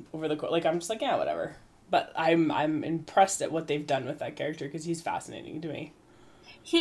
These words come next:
Speaker 2: is. And I really liked, like, obviously so happy that Robin is still in the show, because she's such a wonderful balance for the rest of the characters, especially to have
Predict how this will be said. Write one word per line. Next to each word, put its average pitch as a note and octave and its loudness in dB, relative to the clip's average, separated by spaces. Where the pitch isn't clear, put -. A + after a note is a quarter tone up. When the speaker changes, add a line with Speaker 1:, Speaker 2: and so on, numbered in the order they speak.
Speaker 2:
is. A#3+ 2
And B3 6
I B3+ 8
really E4 -2
liked, G3 0
like, A3+ 4
obviously G3+ 6
so F#3+ 0
happy E3 -4
that - -4
Robin - -4
is F3 -8
still - -6
in E3+ -6
the E3 -6
show, - -6
because F#3+ -8
she's - -4
such - -2
a A3+ 4
wonderful F3+ 0
balance F3+ -4
for E3 -2
the G3+ -4
rest F3 0
of F#3+ -6
the F3 -4
characters, F3 -4
especially B3 0
to C4+ -2
have F3+ 0